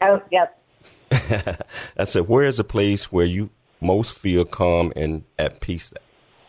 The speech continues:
Speaker 1: Anywhere by the water.
Speaker 2: Hmm.
Speaker 1: I mean, I live by the ocean, so I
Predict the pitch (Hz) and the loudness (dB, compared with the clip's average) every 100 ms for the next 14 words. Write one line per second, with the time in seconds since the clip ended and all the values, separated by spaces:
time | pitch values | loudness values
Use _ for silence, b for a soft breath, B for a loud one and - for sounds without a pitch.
0 | _ _ _ - 190 202 262 262 226 220 | _ _ _ -6 0 4 4 4 4 2
1 | 208 - 196 190 185 180 165 147 _ 156 | 0 0 2 2 2 0 0 -4 _ 0
2 | 147 135 - - - - 160 147 185 202 | 2 2 -2 -10 -14 -14 -14 -8 0 2
3 | 190 190 196 165 156 160 156 156 - 113 | 4 4 4 4 4 4 4 2 -4 -4
4 | 131 _ 160 147 147 - 151 147 | -8 _ 4 4 4 2 2 2